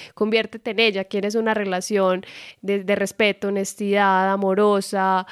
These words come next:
de confianza? Conviértete en eso. Cuando tú te conviertes en eso que sueñas, es mucho más fácil porque empiezas a atraer personas que están vibrando en la misma sintonía. Y eso es lo que acaba de decir Esteban, me pasó a mí. Yo, y, y,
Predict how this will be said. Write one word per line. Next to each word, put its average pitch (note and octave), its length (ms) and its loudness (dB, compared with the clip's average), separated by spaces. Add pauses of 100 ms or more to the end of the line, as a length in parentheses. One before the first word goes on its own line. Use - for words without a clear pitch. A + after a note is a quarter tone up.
(200)
de G#3 100 -2
confianza? G3+ 960 -2
Conviértete A#3 640 -2
en A3+ 80 -2
eso. F3 320 -2
Cuando A3 300 0
tú C4 180 -4
te D4+ 120 0
conviertes B3+ 680 0
en A#3 180 0
eso A#3+ 240 2
que A#3+ 140 -4
sueñas, A#3 560 0 (200)
es A3 160 2
mucho B3+ 380 4
más A3+ 200 -2
fácil G#3+ 340 0
porque F#3+ 480 -6
empiezas B3 640 -2
a C4 40 -2
atraer G3 480 -2
personas A3 640 -2
que - 120 -6
están F#3+ 280 -4
vibrando G3+ 420 0
en G3 120 -4
la F3+ 80 -4
misma G#3+ 440 -4
sintonía. F#3 680 -6 (300)
Y G#3 100 -2
eso G3+ 160 0
es G3+ 80 -2
lo G#3+ 140 -2
que F#3 200 -10
acaba F3+ 340 -4
de F#3 40 0
decir F#3+ 220 -4
Esteban, F#3 560 0
me G#3+ 160 4
pasó G3 340 0
a E3+ 80 0
mí. F#3+ 380 0
Yo, F#3+ 180 -2
y, A3 380 0
y, G3 220 -8